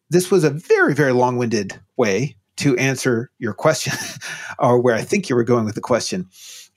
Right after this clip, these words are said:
I would argue that while most marketers want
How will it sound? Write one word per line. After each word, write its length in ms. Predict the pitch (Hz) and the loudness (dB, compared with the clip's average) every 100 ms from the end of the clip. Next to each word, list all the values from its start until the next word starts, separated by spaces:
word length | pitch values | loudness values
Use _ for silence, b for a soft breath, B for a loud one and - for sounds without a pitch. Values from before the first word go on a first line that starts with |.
| - | 0
I 100 | 180 | 0
would 160 | 262 254 | 2 2
argue 340 | 165 156 156 | 2 2 0
that 360 | 120 117 110 - _ _ _ | 2 2 2 -4 _ _ _
while 600 | - 139 135 127 120 - _ _ | 0 4 4 4 2 -4 _ _
most 480 | 131 143 185 220 - _ | 0 4 2 0 -10 _
marketers 1000 | - 123 127 135 135 107 101 - - - _ _ _ _ _ | -8 0 2 2 0 -2 -2 -6 -10 -12 _ _ _ _ _
want 480 | 135 131 143 165 - | -2 4 4 4 -2